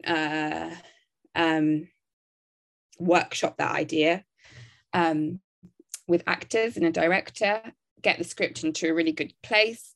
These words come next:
do a read through, get a re-, get people to come and watch the reading.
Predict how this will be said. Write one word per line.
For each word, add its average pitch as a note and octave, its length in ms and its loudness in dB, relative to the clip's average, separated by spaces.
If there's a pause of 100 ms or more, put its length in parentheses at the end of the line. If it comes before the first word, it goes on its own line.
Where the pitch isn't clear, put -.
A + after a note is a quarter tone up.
do E3 120 -4
a D#3 100 -2
read G3+ 600 -2
through, G#3 440 2
get - 200 0
a E3+ 60 2
re-, E3 260 2
get - 240 -6
people F3 240 -2
to - 100 -8
come E3+ 200 -2
and E3 100 0
watch E3+ 220 -2
the D#3+ 80 -6
reading. F3 520 0